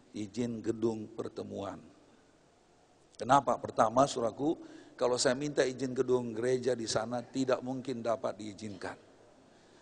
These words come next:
Saya berikan pada saudara satu hikmat yang saya dapat dari Tuhan. Kalau saya minta izin gedung per-, eh, gedung gereja, saya tidak mungkin diizinkan, tidak mungkin diberikan.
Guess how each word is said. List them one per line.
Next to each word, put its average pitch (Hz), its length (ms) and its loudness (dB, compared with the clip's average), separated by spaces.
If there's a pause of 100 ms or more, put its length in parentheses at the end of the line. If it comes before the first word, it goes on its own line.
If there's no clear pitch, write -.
Saya 117 320 2
berikan 131 480 0
pada 123 240 -4
saudara 120 240 -2
satu 107 240 -2
hikmat 127 400 -2
yang 117 160 -6
saya 110 240 -4
dapat 117 160 2
dari 98 240 -4
Tuhan. 95 320 -8 (1160)
Kalau 120 160 2
saya 117 200 2
minta 170 440 8
izin 139 600 4
gedung 139 440 0
per-, 135 320 6
eh, 113 160 4
gedung 123 280 2
gereja, 123 360 0
saya 117 240 -2
tidak 113 280 -4
mungkin 123 720 -4
diizinkan, 104 1040 -6
tidak 113 280 -6
mungkin 113 400 -4
diberikan. 104 520 0